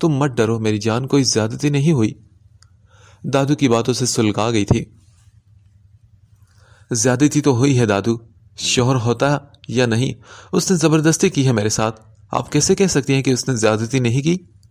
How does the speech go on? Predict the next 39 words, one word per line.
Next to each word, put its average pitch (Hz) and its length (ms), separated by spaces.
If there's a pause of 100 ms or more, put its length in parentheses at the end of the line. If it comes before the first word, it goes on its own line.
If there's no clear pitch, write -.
(560)
फिजा 156 260
ने 139 80
उनको 139 220
दुख 131 260
भरी 127 140
निगाहों 117 320
से 120 120
देखते 107 280
हुए 113 80
कहा, 104 240 (760)
"अम्मा 151 180
आप 165 220
क्या 180 120
कह 135 160
रही 101 120
हैं, - 500
शौहर 147 380
कैसे 139 400
होते 156 220
हैं, 143 260 (500)
क्या 208 140
सलूक 175 340
किया 139 160
है 117 60
उसने 110 180
इसके 107 180
साथ? 107 180 (640)
यह 135 100
कोई 135 140
उसकी 131 160
रखेल 131 340
नहीं 135 220
थी 156 80
जो 135 160
उसने 139 260
ऐसे 123 260
उसके 123 180
साथ 117 160
किया? 127 320